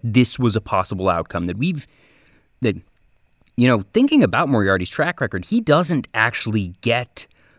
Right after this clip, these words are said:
one-upped very often. It happens a couple times, but it's because, you know, somebody else was planning even farther ahead than him, and it's not necessarily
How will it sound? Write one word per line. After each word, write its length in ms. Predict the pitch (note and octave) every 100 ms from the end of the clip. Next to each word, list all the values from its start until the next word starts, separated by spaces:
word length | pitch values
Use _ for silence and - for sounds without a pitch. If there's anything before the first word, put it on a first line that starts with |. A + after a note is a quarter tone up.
| _ _ _
one-upped 640 | A2 G2+ A#2 A2 C3 - -
very 360 | G#2+ A2 A2 G2+
often. 240 | G2 F#2
It 80 | F#2
happens 640 | C3 G#3+ - A2+ D2 D2+ -
a 80 | G2+
couple 260 | A2+ G#2
times, 460 | G2 G#2 F2 F2+ - _ - - -
but 260 | G#2+ G2 -
it's 180 | B2 -
because, 720 | B2+ - B2 G#2+ G#2 G2 - _ _ _ _ -
you 180 | A2+
know, 140 | G2+ F#2+
somebody 460 | - D3+ C#3 B2+
else 300 | B2 G#2+ - -
was 360 | G#2+ G#2 F#2+ F2+ -
planning 400 | - D3+ B2 B2
even 220 | G#2+ G2 G2
farther 420 | - D3 C#3+ G#2+
ahead 280 | G#2+ F#3 D3
than 120 | A#2+
him, 160 | A2 G#2+
and 80 | G2+
it's 140 | -
not 220 | B2+ B2
necessarily 840 | A#2 - A#2+ - B2 A2 G#2+ G#2